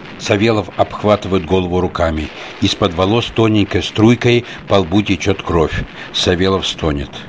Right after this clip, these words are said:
«Загадочный грач, которого ты тут искал, давно упорхнул за линию фронта. Прокололся ты, Савелов».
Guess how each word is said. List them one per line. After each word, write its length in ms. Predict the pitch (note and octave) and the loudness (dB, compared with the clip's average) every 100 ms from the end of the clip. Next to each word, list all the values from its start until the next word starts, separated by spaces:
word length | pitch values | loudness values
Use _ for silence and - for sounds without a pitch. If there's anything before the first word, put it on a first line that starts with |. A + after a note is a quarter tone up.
| - | -12
«Загадочный 720 | F2 F#2+ C3 D3+ C#3+ - D3 | 2 4 8 6 6 4 4
грач, 480 | B2+ D3 D3 - - - - - | 6 6 4 2 -6 -8 -12 2
которого 480 | A2+ C3 A#2+ A2+ A2 | 2 6 4 4 2
ты 180 | B2 | 2
тут 260 | A#2 A#2+ A2 | 2 2 2
искал, 560 | A2 - - D3 D3 A#2+ - - | 0 2 6 8 8 4 -8 -8
давно 580 | A2+ D3 C#3+ D#3 E3+ F3 | 4 6 8 6 8 6
упорхнул 800 | D3 C3 - C3+ B2+ C#3 D3 A#2+ | 6 2 6 4 6 6 6 8
за 140 | A#2+ | 4
линию 380 | A#2+ A#2+ A#2+ A2 | 4 4 4 2
фронта. 680 | - G2+ F#2 D#2+ - C#2 - - - - | 2 4 4 2 0 -2 -2 -14 -16 -8
Прокололся 800 | - D3+ D3+ F#3+ D3+ C#3 C#3+ - | 2 2 6 6 8 6 4 2
ты, 200 | B2+ C3+ | 2 4
Савелов». 680 | A2 A#2 G#2+ G2+ F2+ D#2 C#2+ | 4 4 4 6 4 2 -2